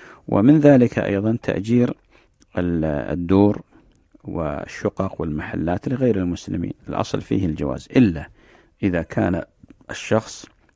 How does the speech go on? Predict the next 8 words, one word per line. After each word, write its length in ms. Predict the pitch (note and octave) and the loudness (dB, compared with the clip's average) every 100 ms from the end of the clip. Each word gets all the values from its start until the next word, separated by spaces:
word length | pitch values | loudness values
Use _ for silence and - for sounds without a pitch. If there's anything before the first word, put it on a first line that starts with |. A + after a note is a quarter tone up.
| - | -18
استأجرها 800 | - - - E2 F#2+ G#2+ G#2+ B2 | -16 -10 -8 -4 -4 -2 -4 -4
لفعل 380 | G2+ - G#2 F2+ | -6 -6 -4 -4
الحرام، 520 | D#2+ F2+ F2 E2+ D#2 - _ _ _ _ _ | -4 -4 -2 -2 -6 -10 _ _ _ _ _
كأن 200 | - G2+ | -6 -2
يس-، 240 | G2 - - _ _ - - | -2 -4 -16 _ _ -18 -12
يستأجرها 760 | A#2 - F#2+ D#2+ F#2+ A2 G#2 G2 | -12 -4 -4 -2 -2 0 0 -2
لبيع 320 | E2+ E2+ - | -2 -4 -6
الخمر، 480 | - F2 G#2 B2 | -6 -2 -2 -2